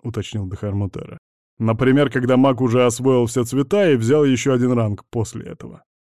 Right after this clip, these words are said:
«Можно, конечно», — кивнул я. «Но вы же сами знаете, насколько маги могут быть неадекватны после взятия нового ранга. Особенно, если маг давно взрослый. Сколько десятков лет он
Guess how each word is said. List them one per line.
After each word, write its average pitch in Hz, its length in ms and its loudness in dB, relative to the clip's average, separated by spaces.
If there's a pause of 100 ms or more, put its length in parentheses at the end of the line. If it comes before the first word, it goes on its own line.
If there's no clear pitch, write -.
«Можно, 95 400 -10
конечно», — 117 480 -12
кивнул 110 320 -8
я. - 200 -16 (800)
«Но 131 160 2
вы 135 120 4
же 123 120 0
сами 143 300 2
знаете, 139 580 0
насколько 120 580 0
маги 127 380 0
могут 113 400 0
быть 113 340 -4
неадекватны 113 760 -2
после 110 320 -8
взятия 98 380 -6
нового 101 420 -4
ранга. - 400 -12 (460)
Особенно, 180 540 2
если 123 380 2
маг 131 380 2
давно 107 360 0
взрослый. 101 720 -8 (340)
Сколько 180 460 0
десятков 123 540 -2
лет 143 280 0
он 107 260 -2